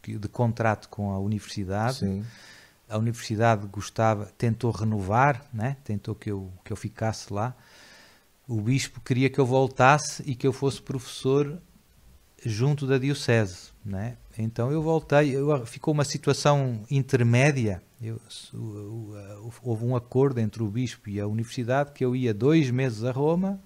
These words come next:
Speaker 1: por ano e depois do resto do ano eu ficava e dava aulas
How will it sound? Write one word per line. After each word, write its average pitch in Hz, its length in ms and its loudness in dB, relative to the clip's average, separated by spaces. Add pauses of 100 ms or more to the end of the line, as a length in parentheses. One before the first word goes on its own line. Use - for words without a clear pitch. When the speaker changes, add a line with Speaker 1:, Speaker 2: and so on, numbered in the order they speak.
Speaker 1:
por 117 160 -6
ano 170 340 0 (840)
e 135 80 -2
depois 139 260 0
do 139 100 0
resto 143 360 2
do 127 60 2
ano 151 140 2
eu 151 60 0
ficava 143 540 2
e 135 80 0
dava 123 300 4
aulas 131 680 0